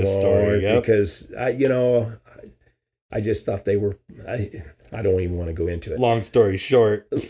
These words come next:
Speaker 2: Yeah, and then, but then I, I might have made, I might have jumped the gun, made a mistake with that, because honestly, YouTube is just as bad as Patreon when it comes to that stuff. And YouTube, i-, if, if, with,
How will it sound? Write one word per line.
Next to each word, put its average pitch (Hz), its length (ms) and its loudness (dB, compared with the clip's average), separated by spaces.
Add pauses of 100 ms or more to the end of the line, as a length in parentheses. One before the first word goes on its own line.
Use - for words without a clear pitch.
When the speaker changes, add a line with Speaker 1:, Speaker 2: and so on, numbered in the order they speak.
(100)
Speaker 2:
Yeah, 127 600 2
and 120 140 2
then, 165 140 6
but 175 160 2
then 196 180 4
I, 143 160 2
I 131 160 4
might 190 240 4
have 151 80 6
made, 139 180 6
I 143 140 2
might 170 220 4
have 120 100 2
jumped 120 240 2
the 107 40 -4
gun, 107 300 4
made 107 160 4
a - 20 4
mistake 101 460 0
with - 140 -6
that, 95 200 -2
because 95 520 -6
honestly, 139 520 2
YouTube 110 460 -2
is 87 160 -4
just - 280 -2
as 87 120 -8
bad 85 340 -6
as 78 140 -10
Patreon 78 600 -10
when 92 120 -10
it 76 120 -12
comes 87 260 -8
to - 100 -18
that 73 220 -12
stuff. - 420 -10 (520)
And 92 520 -4
YouTube, 151 460 2
i-, - 40 -14 (300)
if, 110 220 -6
if, 113 300 -4 (280)
with, 107 280 -6